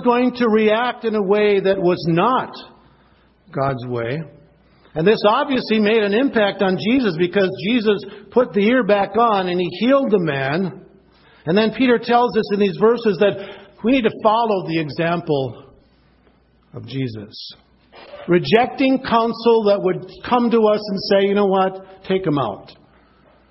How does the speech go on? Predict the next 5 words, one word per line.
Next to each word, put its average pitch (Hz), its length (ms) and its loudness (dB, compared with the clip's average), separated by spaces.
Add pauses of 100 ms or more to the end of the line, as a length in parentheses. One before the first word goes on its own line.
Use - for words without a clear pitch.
(140)
It's - 120 -20
time 160 300 0
to 135 340 -4 (960)
seek - 320 -8
revenge." 107 480 -10